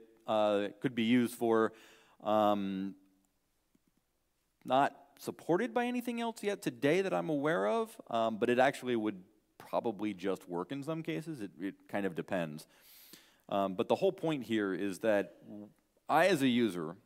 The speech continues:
authenticate to Postgres using G S S A P I over an encrypted connection,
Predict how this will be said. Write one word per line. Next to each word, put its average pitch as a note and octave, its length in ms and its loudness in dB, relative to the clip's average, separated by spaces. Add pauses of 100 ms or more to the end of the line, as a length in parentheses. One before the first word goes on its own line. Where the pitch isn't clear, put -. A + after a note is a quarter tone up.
(1400)
authenticate C3 720 2
to A2+ 180 -2
Postgres G2+ 520 -2
using F#2+ 320 -6
G G2+ 160 -4
S G#2+ 120 -4
S G#2+ 140 -8
A G2+ 100 -2
P F#2+ 220 -2
I D#2 300 2 (320)
over D3+ 320 4
an C#3 80 2
encrypted G2 420 -4
connection, D#2+ 640 -8